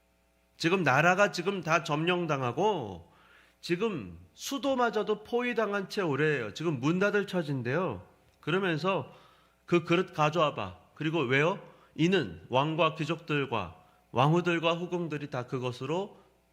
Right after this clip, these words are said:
마시려 함이었다." 거기다가 술 마시려고 가지고 오라고 하는 거예요. 한번 생각해 보세요. 우리도요,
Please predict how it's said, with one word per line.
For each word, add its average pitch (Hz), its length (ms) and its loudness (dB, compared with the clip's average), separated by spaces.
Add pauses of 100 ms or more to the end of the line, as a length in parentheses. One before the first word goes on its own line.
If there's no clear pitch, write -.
(360)
마시려 127 520 -2
함이었다." 151 520 -8 (120)
거기다가 151 580 -2 (340)
술 - 320 -8
마시려고 151 560 -2
가지고 131 380 -2
오라고 123 320 -2
하는 135 240 -4
거예요. 101 520 -8 (1600)
한번 151 260 -2
생각해 170 400 -2
보세요. 101 320 -6 (960)
우리도요, 151 640 -2